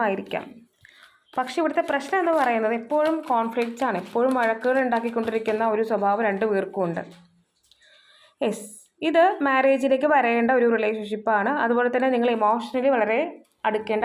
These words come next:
ആൾക്കാരാണ്. അല്ലെങ്കിൽ ഈ ജന്മം നിങ്ങൾ എല്ലാ തരത്തിലും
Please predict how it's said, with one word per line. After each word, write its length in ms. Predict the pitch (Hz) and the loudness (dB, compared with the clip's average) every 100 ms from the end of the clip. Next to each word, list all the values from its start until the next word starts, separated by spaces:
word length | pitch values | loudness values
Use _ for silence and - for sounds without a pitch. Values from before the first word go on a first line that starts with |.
| 220 | 2
ആൾക്കാരാണ്. 480 | 202 196 185 175 - - _ - _ _ - | 2 2 2 -2 -8 -16 _ -20 _ _ -4
അല്ലെങ്കിൽ 300 | 254 254 269 285 269 | 0 2 2 2 2
ഈ 20 | 277 320 294 | 2 2 2
ജന്മം 360 | 311 285 311 403 - - - _ _ _ _ 277 | 2 4 2 -2 -8 -20 -20 _ _ _ _ 0
നിങ്ങൾ 240 | 269 269 269 - - - - _ _ - | 2 2 0 -4 -16 -20 -20 _ _ -2
എല്ലാ 180 | 262 330 381 | 0 2 2
തരത്തിലും 380 | 339 - 240 | 0 0 -2